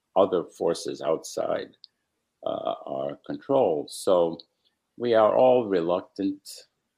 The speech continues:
uh, warriors. And my whole point of that was to, just to show that, um,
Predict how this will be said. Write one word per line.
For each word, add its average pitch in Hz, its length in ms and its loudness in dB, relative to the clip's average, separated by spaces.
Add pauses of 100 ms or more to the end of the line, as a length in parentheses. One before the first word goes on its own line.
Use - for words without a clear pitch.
(180)
uh, 50 300 -4
warriors. 101 1000 -2 (260)
And 82 560 -6 (920)
my 113 200 2
whole 113 180 4
point 101 340 -2
of 87 160 -6
that 80 380 0
was 78 300 -6 (140)
to, 78 340 -8 (680)
just 143 300 -2
to 131 80 -4
show 98 520 2
that, 76 520 0
um, - 440 -12